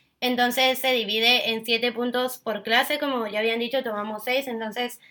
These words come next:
siete puntos por clase hace cuarenta y dos puntos. Y hay como otros dos elementos que agregan tres puntos, que es teoría del conocimiento, que es como una clase extra,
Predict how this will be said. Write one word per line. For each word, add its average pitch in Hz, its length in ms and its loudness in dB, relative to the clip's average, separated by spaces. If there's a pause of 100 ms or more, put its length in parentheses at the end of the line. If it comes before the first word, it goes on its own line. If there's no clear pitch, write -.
(220)
siete 240 280 0
puntos 247 340 -2
por 208 160 -4
clase 240 320 2
hace 233 320 2
cuarenta 233 340 0
y 196 60 0
dos 202 180 -2
puntos. 294 500 -2 (500)
Y 262 400 6
hay 247 420 6
como 262 300 2
otros 233 400 0
dos 240 220 0
elementos 233 600 0
que 214 240 2
agregan 214 400 2
tres 226 220 -2
puntos, 254 340 -2
que 208 240 2
es 214 180 -6
teoría 220 340 2
del 220 100 -2
conocimiento, 226 580 -4
que 233 80 -2
es 226 80 -8
como 220 240 -6
una 220 220 -2
clase 208 320 -2
extra, 302 420 0